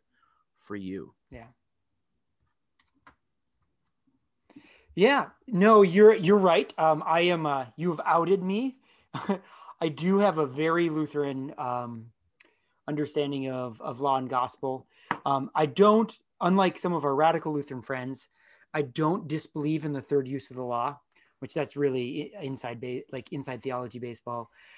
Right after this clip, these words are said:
Speaker 2: Um, there are some people that, that really are suspicious of, of using the law to teach, um,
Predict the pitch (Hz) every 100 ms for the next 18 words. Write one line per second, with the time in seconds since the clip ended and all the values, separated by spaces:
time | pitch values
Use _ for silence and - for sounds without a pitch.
0 | - - 120 117 143 156 151 170 175 156
1 | 139 135 - 135 151 135 151 147 143 120
2 | - 120 147 - 135 135 123 120 107 _
3 | _ _ _ - - 127 113 101 _ _
4 | _ _ _ _ - 131 147 170 160 147
5 | 147 131 127 - 123 131 127 131 135 139
6 | 139 - - - 143 127 120 120 - _
7 | _ _ _ _ _ - - 170 165 147
8 | - 143 123 120 113 110